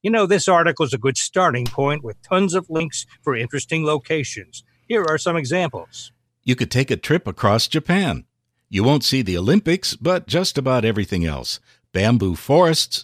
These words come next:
Speaker 2: sushi making, a Tokyo scramble crossing, a Kyoto cat cafe, and of course, lots of cherry blossoms. What, what is a
Speaker 1: How about
Speaker 2: scramble
Speaker 1: a
Speaker 2: crossing? Is that to do with eggs?
Speaker 1: Oh, <laughs> the scramble crossing in Tokyo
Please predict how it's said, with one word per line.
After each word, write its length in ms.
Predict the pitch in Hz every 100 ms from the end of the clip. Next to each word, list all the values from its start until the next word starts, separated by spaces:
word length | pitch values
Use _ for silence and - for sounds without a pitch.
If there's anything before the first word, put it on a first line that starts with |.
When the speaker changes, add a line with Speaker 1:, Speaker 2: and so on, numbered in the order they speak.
| -
Speaker 2:
sushi 360 | - 165 170
making, 420 | 160 147 160 156 -
a 80 | 101
Tokyo 420 | - 139 143 131
scramble 600 | 123 - 104 113 143 139
crossing, 580 | 131 135 135 - 147 135 - - -
a 80 | -
Kyoto 560 | 104 127 147 160 147 143
cat 460 | - 127 135 -
cafe, 680 | - 135 127 123 127 120 139 147 165 -
and 100 | 175
of 80 | 185
course, 260 | 202 185
lots 320 | 151 170 180
of 200 | 151 175
cherry 400 | - - 147 156
blossoms. 680 | 110 107 95 82 - 69 - -
What, 180 | 147 -
what 160 | 175
is 160 | 175 107
a 60 |
Speaker 1:
How 140 | 92 240
about 20 |
Speaker 2:
scramble 420 | 110 120 135 135
Speaker 1:
a 20 | 131
Speaker 2:
crossing? 760 | - - 120 127 - 139 139
Is 180 | 110 -
that 200 | 113 127 110 _
to 120 | 127
do 160 | 113 123
with 140 | 107
eggs? 500 | 98 120 160 147 - - _ -
Speaker 1:
Oh, 300 | 131 131 127 _ _ -
<laughs> 400 | - - - -
the 100 | 143
scramble 500 | - - 214 196 165
crossing 520 | - 165 160 143 139
in 100 | 131
Tokyo 640 | - 165 165 117 113 120